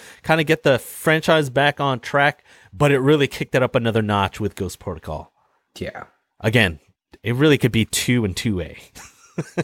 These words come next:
Speaker 2: It's hard. That's hard, man. I
Speaker 1: Yeah.
Speaker 2: don't know.
Speaker 1: Uh, Rogue Nation's at two. Um, for me, the, one of the biggest obstacles for me initially,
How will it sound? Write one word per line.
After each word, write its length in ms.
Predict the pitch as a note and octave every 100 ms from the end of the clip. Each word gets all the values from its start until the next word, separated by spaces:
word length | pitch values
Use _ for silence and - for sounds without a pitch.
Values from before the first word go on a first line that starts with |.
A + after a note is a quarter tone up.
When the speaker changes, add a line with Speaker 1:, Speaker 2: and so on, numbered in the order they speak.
| -
Speaker 2:
It's 180 | C3 B2+
hard. 180 | A2 G#2+
That's 300 | A#2 A2 -
hard, 320 | E2+ - -
man. 180 | - C#2
I 40 | D#2+
Speaker 1:
Yeah. 160 | C#2+
Speaker 2:
don't 140 | F2+ F2+
know. 80 | - _ _ _ _ _ -
Speaker 1:
Uh, 300 | B2+ C3 B2 A2
Rogue 200 | C#3+ C#3
Nation's 460 | D3+ D#3+ D#3 C#3+
at 200 | C3+ - -
two. 420 | - E3+ G3+ - _ _ _ -
Um, 480 | B2+ B2 B2 A2+ - _ _ -
for 140 | D3+
me, 320 | C3 D#3 F#3 F#3 C#3 B2 B2
the, 100 | C#3+
one 240 | B2 D#3
of 160 | D#3+ D3
the 380 | C3+ B2 G#2 -
biggest 280 | C#3+ C#3+ C3+
obstacles 520 | C#3 - D3 - D3
for 160 | - B2
me 240 | B2 C3+ -
initially, 800 | A#2 B2 - C#3+ C3+ C3 B2+